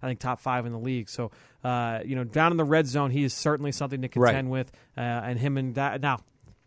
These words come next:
Speaker 1: they have to be able to move the ball and get
Speaker 2: Right.
Speaker 1: down to the red zone, which was obviously an issue this week against Atlanta. Uh, but overall,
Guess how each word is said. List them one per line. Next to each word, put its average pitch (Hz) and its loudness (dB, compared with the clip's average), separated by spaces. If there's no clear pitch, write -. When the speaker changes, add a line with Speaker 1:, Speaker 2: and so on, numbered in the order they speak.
Speaker 1:
they 120 -2
have 123 0
to - -20
be 127 -2
able 117 -2
to 113 -4
move 120 -2
the 113 -10
ball 113 -4
and 107 -8
get 131 -2
Speaker 2:
Right. 113 -6
Speaker 1:
down 151 4
to 147 0
the 131 0
red 127 2
zone, 127 0
which 127 -2
was 127 -2
obviously 143 2
an 131 0
issue 151 4
this 131 0
week 131 0
against 127 -4
Atlanta. 131 -2
Uh, 131 2
but 139 2
overall, 208 6